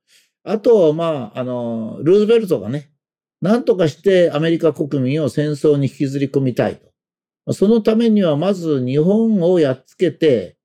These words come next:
日本ととにかく戦争をして、挑発してですね、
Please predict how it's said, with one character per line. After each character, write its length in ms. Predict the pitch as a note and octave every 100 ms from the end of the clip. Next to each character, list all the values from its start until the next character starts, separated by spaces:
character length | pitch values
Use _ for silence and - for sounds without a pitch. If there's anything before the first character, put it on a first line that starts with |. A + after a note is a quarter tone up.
| _ _ _
日 120 | D3+
本 180 | G#3+ B3
と 160 | G#3 E3
と 120 | G#3+
に 120 | B3
か 100 | E3+
く 60 | B2
戦 200 | - D#3
争 160 | C#3+
を 80 | D#3
し 100 | C3
て、 280 | - G#2 - _ _ _ _ -
挑 140 | G3
発 300 | G#3 G3+ F#3
し 60 | F3
て 100 | F3+
で 80 | A2+
す 120 | B2+
ね、 240 | E3+ G3+